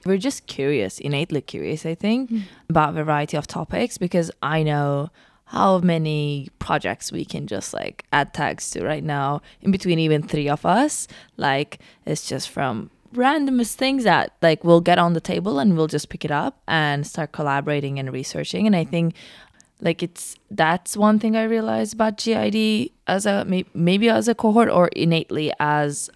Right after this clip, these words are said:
Speaker 1: um, that's the course does. But I really think that it's as similar as I am. I'm also very different than people too, methodology wise too.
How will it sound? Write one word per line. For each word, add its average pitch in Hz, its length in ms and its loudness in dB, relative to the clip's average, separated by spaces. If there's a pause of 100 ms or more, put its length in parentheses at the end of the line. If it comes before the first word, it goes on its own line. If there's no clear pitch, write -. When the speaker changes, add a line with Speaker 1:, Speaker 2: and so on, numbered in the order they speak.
(100)
Speaker 1:
um, 147 320 0
that's - 300 -4
the 170 100 0
course 165 360 0
does. 202 440 0 (460)
But 170 180 10
I 165 120 6
really 165 280 2
think 185 280 -2
that 151 180 0
it's - 340 -4 (400)
as 170 220 4
similar 160 400 2
as 147 180 0
I 143 140 0
am. 165 280 2
I'm 170 240 2
also 156 240 0
very 147 220 -2
different 151 320 -8
than 139 160 -6
people 139 340 -8
too, 180 220 -4
methodology 143 720 -2
wise - 320 -10
too. 135 320 -4